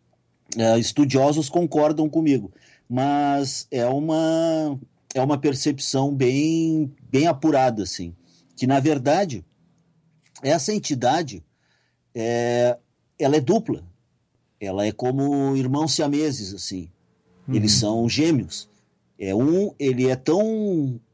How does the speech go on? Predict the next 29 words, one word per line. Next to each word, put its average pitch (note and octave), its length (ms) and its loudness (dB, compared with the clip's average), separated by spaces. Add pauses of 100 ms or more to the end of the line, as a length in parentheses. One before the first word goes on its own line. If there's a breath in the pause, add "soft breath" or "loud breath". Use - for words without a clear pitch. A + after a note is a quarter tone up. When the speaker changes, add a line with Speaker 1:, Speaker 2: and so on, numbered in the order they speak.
(160)
Speaker 1:
ele C3 120 -2
é C#3+ 60 2
tão F3+ 220 0
poderoso G3 760 0 (600)
que E3+ 100 -4
ele F#3 160 0
extraiu F#3 560 0
de D#3+ 140 -6
si F3+ 280 -6
o, F#3+ 240 -2
o E3 60 -2
seu E3 240 2
lado D#3+ 380 2
mais D3+ 200 2
brutal, D3 640 -2 (300)
que - 80 -6
é G#2 40 -2
o F#2+ 40 -4
Satã, C3+ 560 -2 (1200)
Speaker 2:
Uhum. A#2+ 240 0
Speaker 1:
do F3+ 140 2
lado F3 380 2
mais F3+ 380 2
ideológico, F3+ 840 0
filosófico, D#3+ 760 -2
que E3 100 -2
é F#3 40 4
o - 20 2
Lúcifer, F#3+ 460 -2